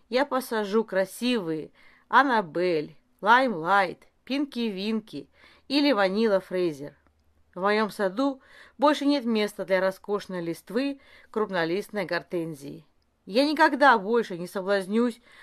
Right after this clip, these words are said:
удивительными красками и цветами гортензии макрофила, когда увижу их в садовом центре.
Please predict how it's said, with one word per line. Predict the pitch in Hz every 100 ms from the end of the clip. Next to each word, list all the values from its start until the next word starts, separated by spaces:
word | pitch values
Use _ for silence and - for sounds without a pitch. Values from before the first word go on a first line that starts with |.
| -
удивительными | - 233 226 202 285 285 262 240 226
красками | 226 214 226 - 196 170
и | 185
цветами | 202 196 220 226
гортензии | 202 196 175 202 190 185
макрофила, | 190 185 196 190 - 190 165 143 - _ _ _ -
когда | 190 185 208
увижу | - 190 269 240
их | 196 165 -
в |
садовом | - 170 196 185
центре. | 170 - 170 160 156 156